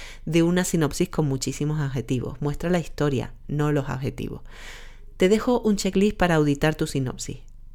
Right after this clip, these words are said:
Empieza con una frase que atrapa, presenta al personaje y al conflicto claros, promete una emoción concreta, evita el autobombo, cierra con una invitación a leer y tiene las palabras clave incluidas.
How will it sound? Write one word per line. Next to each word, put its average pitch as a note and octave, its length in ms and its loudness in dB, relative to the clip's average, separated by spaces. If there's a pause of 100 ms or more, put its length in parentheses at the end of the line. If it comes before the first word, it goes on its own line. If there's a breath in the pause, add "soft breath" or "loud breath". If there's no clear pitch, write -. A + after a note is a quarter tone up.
(140)
Empieza E3 440 0
con D#3+ 120 2
una D#3 140 4
frase - 260 2
que - 80 0
atrapa, G#3+ 520 4 (420 soft breath)
presenta D3+ 420 -2
al D3 80 2
personaje D3 520 -2
y C#3 40 2
al C#3 100 -2
conflicto C#3+ 480 -4
claros, G3 460 2 (220)
promete D3 480 4
una C3+ 100 4
emoción C3+ 380 0
concreta, F3+ 600 0 (400 loud breath)
evita D#3 380 2
el C#3 80 0
autobombo, F3 800 0 (280 soft breath)
cierra F#3+ 480 8
con D3+ 160 2
una D3 120 4
invitación C#3+ 720 2
a F#3+ 140 2
leer E3 340 4 (380 soft breath)
y A#3+ 180 2
tiene G3+ 400 4
las G3+ 140 2
palabras D#3 420 2
clave C#3+ 300 2
incluidas. B2+ 640 -2